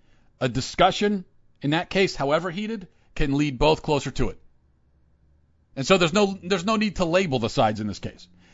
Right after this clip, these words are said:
You know, nobody's part of any ideology, um, in this case because,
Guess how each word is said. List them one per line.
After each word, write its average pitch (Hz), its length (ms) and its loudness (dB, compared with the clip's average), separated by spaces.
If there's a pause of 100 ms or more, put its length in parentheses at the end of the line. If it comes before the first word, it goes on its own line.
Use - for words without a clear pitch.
You 131 60 -4
know, 143 100 0
nobody's 196 400 4
part 180 300 0
of 143 60 -8
any 151 200 -2
ideology, 131 640 0 (440)
um, 113 440 4
in 123 100 2
this 120 160 0
case 101 240 -6
because, 143 380 0